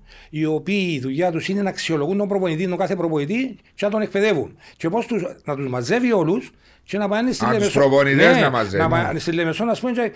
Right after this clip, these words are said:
Speaker 1: σήμερα, Σάββατο και Κυριακή, θα κάνουμε τούν τα τέσσερα-πέντε θέματα.
Speaker 2: Ναι.
Speaker 1: Ύστερα να πάει στη Λάρνακα, να πάει σε διάφορες ομάδες,
Speaker 2: Δια-
Speaker 1: ε, τόπους. Και να είναι τακτική ενημέρωση και επιμόρφωση.
Speaker 2: Άρα τώρα είναι
Speaker 1: Και
Speaker 2: σχολή προπονητών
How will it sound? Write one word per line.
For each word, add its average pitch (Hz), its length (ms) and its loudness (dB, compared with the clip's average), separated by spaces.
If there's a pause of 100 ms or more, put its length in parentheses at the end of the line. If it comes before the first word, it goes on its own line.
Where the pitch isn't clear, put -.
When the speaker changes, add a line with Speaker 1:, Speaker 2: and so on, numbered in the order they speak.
(100)
Speaker 1:
σήμερα, 226 460 0
Σάββατο 233 340 0
και 202 100 2
Κυριακή, 170 360 0
θα 226 120 -4
κάνουμε 233 320 0 (180)
τούν 226 160 -2
τα 214 80 0
τέσσερα-πέντε 214 560 -2
θέματα. 160 340 0
Speaker 2:
Ναι. - 440 -18
Speaker 1:
Ύστερα 226 180 -2
να 214 60 0
πάει 226 100 0
στη 208 140 -4
Λάρνακα, 202 380 -2
να 147 120 -4
πάει 208 120 -2
σε 175 100 -6
διάφορες 247 420 -4
ομάδες, 117 340 -4 (100)
Speaker 2:
Δια- 123 120 0
Speaker 1:
ε, 165 140 2
τόπους. 156 260 -4 (260)
Και 262 300 -2 (560)
να 170 120 -6
είναι 202 80 -4
τακτική 202 420 -4
ενημέρωση 165 500 0
και 139 60 -4
επιμόρφωση. 135 460 -2
Speaker 2:
Άρα 135 180 4
τώρα 160 140 6
είναι 165 120 4
Speaker 1:
Και 185 60 6
Speaker 2:
σχολή 160 300 4
προπονητών 180 480 4